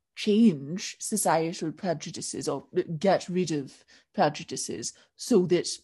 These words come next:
those people no longer have to face that suffering.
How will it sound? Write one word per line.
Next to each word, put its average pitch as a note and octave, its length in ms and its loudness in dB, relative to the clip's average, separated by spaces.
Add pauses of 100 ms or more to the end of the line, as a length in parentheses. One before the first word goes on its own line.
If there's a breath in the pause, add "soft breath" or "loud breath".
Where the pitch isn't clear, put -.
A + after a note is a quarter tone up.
(120)
those F3 380 0
people E3+ 320 -8
no D#3+ 260 0
longer D#3+ 480 0
have D3+ 260 -6
to - 100 -18
face - 540 -8 (420 soft breath)
that F3+ 200 2
suffering. - 600 -10